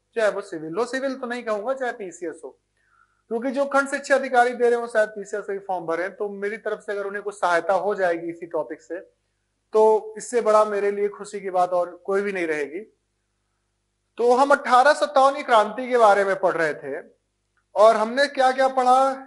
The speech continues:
कि शुरुआत कैसे हुई, कारण क्या थे, कहां पर कौन नेतृत्व करता थे, ठीक।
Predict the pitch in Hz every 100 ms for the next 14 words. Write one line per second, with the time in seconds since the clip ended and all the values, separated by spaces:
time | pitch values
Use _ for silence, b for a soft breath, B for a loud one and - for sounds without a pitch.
0 | - 202 - 196 202 226 226 220 220 226
1 | 214 220 226 - 165 170 196 202 202 196
2 | 202 202 - 180 202 202 196 190 190 180
3 | 151 - 165 160 143 - 180 180 196 208
4 | _ _ _ _ _ _ _ - 254 -